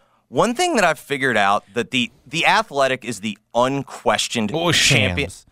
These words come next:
Speaker 2: It was
Speaker 1: Uh,
Speaker 2: Shams,
Speaker 1: sorry,
Speaker 2: not
Speaker 1: but,
Speaker 2: The Athletic.
Speaker 1: but there's
Speaker 2: But he, he's wi-, he wrote it for
Speaker 1: Right.
Speaker 2: The Athletic.
Speaker 1: But The Athletic's the unquestioned champion of the post-mortem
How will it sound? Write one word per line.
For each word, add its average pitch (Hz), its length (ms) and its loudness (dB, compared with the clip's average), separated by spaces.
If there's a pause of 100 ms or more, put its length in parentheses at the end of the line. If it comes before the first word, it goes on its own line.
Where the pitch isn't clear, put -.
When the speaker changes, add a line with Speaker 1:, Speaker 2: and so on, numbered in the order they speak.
(120)
Speaker 2:
It 160 80 -4
was 156 140 0
Speaker 1:
Uh, - 20 0
Speaker 2:
Shams, 101 360 0
Speaker 1:
sorry, 90 160 0
Speaker 2:
not 101 100 2
Speaker 1:
but, - 60 -4
Speaker 2:
The 101 100 0
Athletic. 90 320 -2
Speaker 1:
but - 40 -4
there's 254 200 2
Speaker 2:
But 190 100 0
he, 165 160 0
he's 165 300 -4
wi-, 139 200 -6 (160)
he 190 140 0
wrote 160 300 2
it 127 120 -4
for 147 120 0
Speaker 1:
Right. 113 160 0
Speaker 2:
The 113 100 2
Athletic. 104 580 -2
Speaker 1:
But 175 120 -2
The 196 100 4
Athletic's 262 440 0
the 214 200 -8
unquestioned 156 640 -2
champion 135 680 0 (200)
of 127 260 2
the 113 360 -4 (800)
post-mortem 151 1040 0